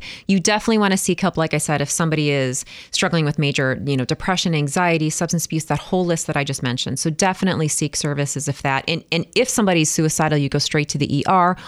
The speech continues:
or whatever acute center is, is near you that can deal with that. Um, you know, and if not, if, if there's no crisis per se, um, certainly seek counseling as, as an assist. But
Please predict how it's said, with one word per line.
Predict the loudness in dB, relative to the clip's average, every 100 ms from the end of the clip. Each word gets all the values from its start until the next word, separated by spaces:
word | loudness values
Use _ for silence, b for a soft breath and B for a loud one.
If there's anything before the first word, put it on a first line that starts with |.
| B
or | 0
whatever | 2 2 0
acute | -2 -4 0 2 2 0 -6
center | -2 0 2 2
is, | 2 0 -2
is | 0
near | 2 2
you | 0 0
that | -2 -2
can | -2 0
deal | 0
with | 0 -2
that. | -2 -4 -8 B B B B B -2
Um, | 2 2 2 -2 -4 -8 -18 B B
you | 0
know, | 2 2
and | 0 0
if | 0 2
not, | 2 4 2 2
if, | -2 -2
if | -4 0
there's | 0
no | 2
crisis | 0 0 -2 0 -2
per | -2 -2
se, | 0 0 2 2 2 -2 B B B B
um, | 2 2 2
certainly | 2 0 0
seek | 0 -2
counseling | 0 0 0 0 -2 -4 -8
as, | -2 -2 -2
as | -2 0 2
an | 0
assist. | 0 0 0 0 -2
But | -2 -2